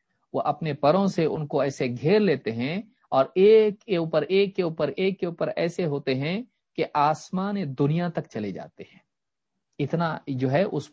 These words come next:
مجلس کو گھیر لیتے ہیں جہاں اللہ کا ذکر ہو رہا ہوتا ہے۔ کتنے خوش قسمت لوگ ہیں وہ جو ایسی مجالس میں بیٹھنے کا خاص اہتمام کرتے ہیں، اخلاص نیت کے ساتھ اور دھیان و توجہ کے ساتھ سنتے ہیں۔ امام البخاری نے کتاب الدعوات میں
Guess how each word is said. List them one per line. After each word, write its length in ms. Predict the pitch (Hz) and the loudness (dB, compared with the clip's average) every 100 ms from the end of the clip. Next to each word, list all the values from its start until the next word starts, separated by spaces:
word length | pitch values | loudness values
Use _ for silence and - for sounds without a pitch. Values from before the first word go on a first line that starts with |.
| - | -8
مجلس 360 | 139 127 143 | -4 0 -2
کو 120 | - 127 | -2 -4
گھیر 260 | 113 120 | -2 -2
لیتے 260 | 127 113 143 | -2 -4 -4
ہیں 80 | 156 | -2
جہاں 300 | 131 131 - | 0 0 -2
اللہ 200 | 120 120 | 0 0
کا 180 | 120 110 | 0 -4
ذکر 260 | 113 - 107 | -6 -8 -8
ہو 100 | 120 | -4
رہا 120 | - | -4
ہوتا 280 | - - - | -6 -12 -16
ہے۔ 160 | - _ _ - - _ - | -16 _ _ -20 -20 _ -4
کتنے 220 | 165 156 139 | -2 -2 -4
خوش 220 | 147 - | -4 -4
قسمت 360 | 135 - - | -4 -4 -4
لوگ 220 | 120 110 110 | 0 0 0
ہیں 100 | 104 | -2
وہ 140 | 117 | -2
جو 120 | 135 101 | 0 0
ایسی 260 | 117 - | -2 -2
مجالس 460 | 110 110 113 127 - | -2 2 2 0 -2
میں 80 | 107 | -2
بیٹھنے 540 | 110 123 - 143 143 | 0 0 -2 -2 0
کا 200 | - 139 | 2 2
خاص 560 | 131 - 135 147 170 - | 2 -2 2 4 4 0
اہتمام 480 | 123 113 120 127 165 | -6 -2 0 2 2
کرتے 280 | 156 139 147 | 0 0 -2
ہیں، 160 | 156 190 | -2 -2
اخلاص 560 | 143 - 143 151 143 - | -6 -2 0 0 0 -2
نیت 560 | 104 101 135 156 180 | -2 0 0 0 -4
کے 120 | - 156 | -4 0
ساتھ 360 | 175 185 208 196 _ _ - | 2 2 0 -4 _ _ 0
اور 240 | 135 135 123 | 6 8 6
دھیان 340 | 120 139 139 | 2 0 0
و 120 | 120 | -2
توجہ 380 | 123 123 127 131 | 0 0 2 -2
کے 120 | - | -2
ساتھ 260 | - 117 113 | -2 -2 -2
سنتے 300 | 95 95 - | -6 -6 -6
ہیں۔ 200 | - - _ _ _ _ - | -12 -18 _ _ _ _ -2
امام 260 | 151 185 175 | 2 4 4
البخاری 500 | 147 143 175 175 135 | 2 4 6 6 4
نے 220 | 123 147 | 0 -4
کتاب 400 | - 139 143 131 | -6 -2 0 0
الدعوات 600 | 120 120 113 135 156 - | 0 2 4 4 2 0
میں 160 | 175 | -6